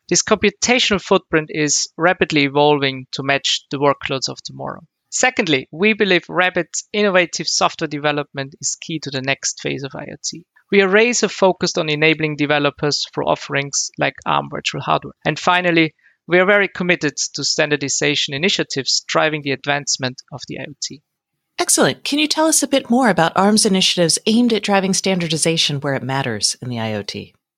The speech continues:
Speaker 1: Sure. For example, at the I O T edge and endpoints, there's a very diverse set of use cases driving diverse set of requirements into I O T platforms, both from a hardware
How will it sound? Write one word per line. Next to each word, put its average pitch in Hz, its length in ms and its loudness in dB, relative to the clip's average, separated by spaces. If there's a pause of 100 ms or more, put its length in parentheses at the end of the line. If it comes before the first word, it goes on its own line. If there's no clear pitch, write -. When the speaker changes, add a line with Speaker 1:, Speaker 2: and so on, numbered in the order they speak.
(240)
Speaker 1:
Sure. 208 280 2
For 240 160 4
example, 226 680 2 (100)
at 190 140 -2
the 185 140 -8 (200)
I 175 120 0
O 180 40 0
T 170 280 -6
edge 160 280 0
and 147 80 -8
endpoints, 147 720 -6 (140)
there's 160 200 2
a 165 160 -2
very 202 320 2
diverse 156 460 2
set 151 160 0
of 139 160 -6
use 160 280 -2
cases 139 480 -6
driving 156 440 0 (420)
diverse 160 360 2
set 156 180 2
of - 100 -4
requirements 151 840 0
into 165 300 -6
I 143 200 0
O 139 140 -2
T - 280 -6
platforms, 135 680 -4
both 170 160 4
from 147 180 0
a 143 60 0
hardware 147 480 2